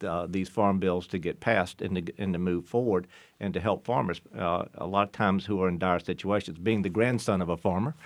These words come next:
uh, uh, you know, I, I, I understand that, and, and so you gotta keep that in mind. And I do disagree with Buddy on one thing. A lot of these third-party groups aren't necessarily aligned with a particular candidate. They're aligned with their own pocket,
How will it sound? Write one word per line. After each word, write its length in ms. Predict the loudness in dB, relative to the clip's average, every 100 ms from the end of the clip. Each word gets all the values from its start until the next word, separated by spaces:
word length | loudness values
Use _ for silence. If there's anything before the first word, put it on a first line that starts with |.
| -20 -20 -20 -14 -4
uh, 40 |
uh, 720 | -2 0 0 -2 -4 -6 -6
you 120 | -6 -2
know, 120 | 0
I, 220 | 2 0
I, 140 | -2 -4 2
I 200 | 2 4
understand 560 | 0 -4 -6 -6 -2
that, 120 | -2 0
and, 200 | -2 -2
and 260 | 0 0
so 140 | 0 -2
you 140 | 0
gotta 160 | 0 -2
keep 160 | -2
that 60 | -2
in 80 | 0
mind. 180 | 0 0 -8 0
And 120 | 4
I 60 | 4
do 160 | 2
disagree 340 | 0 -2 2 2
with 160 | 2
Buddy 140 | 0 2
on 100 | 2
one 140 | 2
thing. 160 | 2 0 -4 0
A 40 |
lot 140 | 4
of 100 | 6
these 120 | 6 6
third-party 460 | 6 6 6 4
groups 240 | 4 2 2
aren't 220 | 2 4
necessarily 760 | 4 4 2 4 6 6 4 0 -2
aligned 480 | 2 6 6 6 4
with 100 | 0
a 40 | -2
particular 360 | 0 0 0
candidate. 420 | 2 4 4 2 -4 0
They're 180 | 4 8
aligned 260 | 8 8 6
with 140 | 4
their 120 | 4
own 200 | 4 2
pocket, 480 | 4 4 4 -4 -20